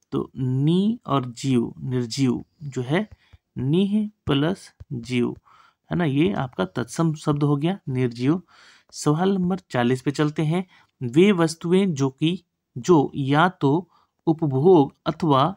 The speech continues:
निवेश के लिए निर्धारित है, क्या कहलाती है? जी हाँ, अत्यंत वस्तुएं कहलाती हैं वो, D is the correct answer। सवाल नंबर इकतालीस, नगद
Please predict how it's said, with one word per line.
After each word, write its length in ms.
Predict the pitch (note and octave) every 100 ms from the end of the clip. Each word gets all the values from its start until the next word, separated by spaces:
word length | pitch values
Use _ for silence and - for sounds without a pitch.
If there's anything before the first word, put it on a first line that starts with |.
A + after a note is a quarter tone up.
| -
निवेश 520 | C#3+ C#3+ D3 G3+ A3 -
के 180 | E3+
लिए 340 | D3 C3 D3+ G2+
निर्धारित 580 | C#3+ D3 C3 C3+ B2+ C#3
है, 100 | D#3+
क्या 260 | - F3
कहलाती 480 | C3 A#2+ A#2 A2+ A#2
है? 240 | B2 B2 _ _ _ _ _ _ _ _ _ _ _ _ _ _ _ _ _ _ -
जी 180 | A#2+ A2
हाँ, 180 | A2+ _ -
अत्यंत 680 | - - D#3 E3 F3 - D3+
वस्तुएं 500 | B2+ B2+ - C#3+ C#3
कहलाती 460 | B2 A#2 A#2 B2+
हैं 120 | A#2
वो, 260 | A2+ B2 - _ - _ -
D 140 | A#2+
is 320 | D3+ F3 C#3+ B2+
the 140 | F3
correct 380 | E3 B2+ A2+ A#2+
answer। 360 | A#2 A#2 C3 - _ _ - _
सवाल 280 | - B2 B2
नंबर 240 | B2 B2+ D#3
इकतालीस, 580 | D3 B2 A2 A2+ - _ _ _ -
नगद 560 | B2+ C3 D3+ D#3 G3+